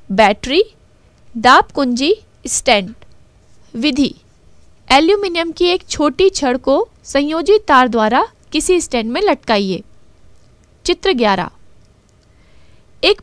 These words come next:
प्रबल नाल चुंबक को इस प्रकार व्यवस्थित कीजिए कि छड़ नाल चुंबक के ध्रुवों के मध्य में हो तथा चुंबकीय क्षेत्र की दिशा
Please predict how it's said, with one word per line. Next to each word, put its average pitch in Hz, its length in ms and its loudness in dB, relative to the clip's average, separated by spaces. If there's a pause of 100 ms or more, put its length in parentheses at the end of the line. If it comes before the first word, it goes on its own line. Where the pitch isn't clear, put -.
प्रबल 311 380 4
नाल 277 220 2
चुंबक 247 420 -4
को 320 180 -4 (100)
इस - 120 -6
प्रकार 415 380 2
व्यवस्थित 247 480 -4
कीजिए 233 460 -2 (440)
कि 349 100 2
छड़ 349 400 0
नाल 285 260 4
चुंबक 285 420 -4
के 320 100 -2
ध्रुवों 269 340 -2
के 311 200 -4
मध्य 294 320 -2
में 247 140 0
हो 190 200 -6 (720)
तथा 277 280 0
चुंबकीय 294 520 -4
क्षेत्र 294 380 -4
की 302 140 -6
दिशा 247 360 -2